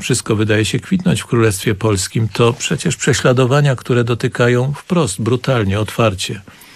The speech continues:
naszych braci, tuż za linią Bugu, w Wilnie, w Krzemieńcu, w Grodnie, czy gdziekolwiek dalej na terenach dawnej Rzeczpospolitej,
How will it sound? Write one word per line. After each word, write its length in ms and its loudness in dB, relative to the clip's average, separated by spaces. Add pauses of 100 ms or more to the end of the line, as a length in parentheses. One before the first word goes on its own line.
(160)
naszych 380 0
braci, 540 0 (540)
tuż 280 2
za 460 0
linią 340 4
Bugu, 420 0 (300)
w 140 -2
Wilnie, 560 2
w 80 -16
Krzemieńcu, 760 2 (540)
w 160 -2
Grodnie, 600 2 (140)
czy 140 -2
gdziekolwiek 540 0
dalej 420 0
na 240 0
terenach 460 0
dawnej 360 2
Rzeczpospolitej, 960 -2